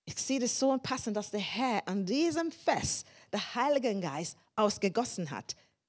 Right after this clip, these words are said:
Das für mich, ich habe das gesehen als eine Art Erslingefrucht zu seiner Kirche, zu seiner Gemeinde. Diese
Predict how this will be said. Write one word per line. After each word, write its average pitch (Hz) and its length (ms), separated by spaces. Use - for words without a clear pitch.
Das 285 200
für 302 100
mich, 302 120
ich 285 80
habe 262 120
das - 180
gesehen 277 580
als 247 160
eine 240 140
Art 262 320
Erslingefrucht 214 1300
zu - 200
seiner 226 600
Kirche, - 540
zu 180 200
seiner 226 460
Gemeinde. 180 680
Diese 233 260